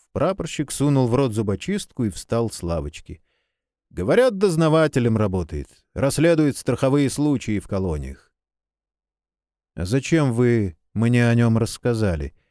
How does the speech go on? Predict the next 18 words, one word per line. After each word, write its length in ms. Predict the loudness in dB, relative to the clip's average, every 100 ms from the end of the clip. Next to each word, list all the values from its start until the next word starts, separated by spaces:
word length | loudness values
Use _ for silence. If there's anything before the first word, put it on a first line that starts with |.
| _
с 100 | -6
лёгким 360 | -2 -2 -2 -6
удивлением 540 | -4 -2 -2 -2 -2
спросил 520 | -6 -8 -8 -6 -6 -4
я, 320 | -2 -2 -4 _ _ _ -10
взглянув 600 | -6 0 0 0 -2 -6
на 120 | -8
коммуникатор. 720 | -6 -6 -6 -6 -8 -10 -18 _ _ _ _ _ -14
"Вроде 720 | -8 0 2 4 4 2 0 _ -8
на 220 | 0 2
этого 320 | 2 2 0
папенькиного 720 | 0 0 0 -2 -4 -4 -2
сынка 420 | -2 -2 -2 -2 -4
не 120 | -2
похож". 640 | -6 -6 -6 -6 -8 -20 _ _ _ _ _ _ _ _ _ _ _ _ _
"На 220 | 0 2
него 360 | 4 4 4 2
нет". 420 | 2 0 0 -2